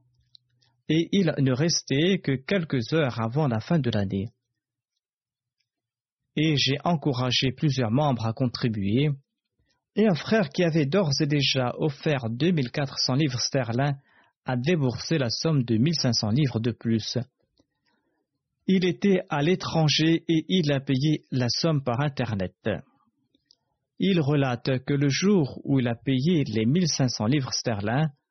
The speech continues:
le lendemain, il a reçu six mille livres sterlins de la part du département des impôts.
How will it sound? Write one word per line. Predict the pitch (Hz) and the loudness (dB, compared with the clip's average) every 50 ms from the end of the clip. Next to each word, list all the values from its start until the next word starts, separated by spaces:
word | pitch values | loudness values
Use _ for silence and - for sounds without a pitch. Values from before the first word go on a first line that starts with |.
| _ _ _ _ _ _ - | _ _ _ _ _ _ -4
le | 135 127 | -2 0
lendemain, | 123 143 175 180 143 131 120 110 113 131 147 156 - - | 2 2 2 2 0 0 0 0 2 2 2 0 -2 -2
il | - 147 139 127 | -2 -2 0 0
a | 123 | 0
reçu | 113 127 127 123 - - 139 131 - - | 0 -2 -2 -2 -2 -2 -2 -2 -2 -2
six | - - - 190 190 | -6 -2 0 2 2
mille | 160 139 123 117 | 4 2 2 2
livres | 117 117 110 110 | 2 0 0 -2
sterlins | - - - 139 127 117 127 135 151 156 - - | -6 -6 -4 -2 -2 0 0 0 -2 -2 -4 -4
de | - 127 143 139 | -4 -2 -2 -2
la | 127 117 | -2 -4
part | - - 143 139 120 110 117 117 | -4 -2 -2 -2 -2 -2 -2 -2
du | 113 117 110 | 0 -2 0
département | - 135 135 135 123 104 95 - 139 143 131 | 0 -2 -2 -2 -4 -6 -4 -2 0 0 0
des | 120 131 123 117 120 | 0 0 -2 0 -2
impôts. | 107 101 - - 73 - | -2 -2 -4 -8 -12 -14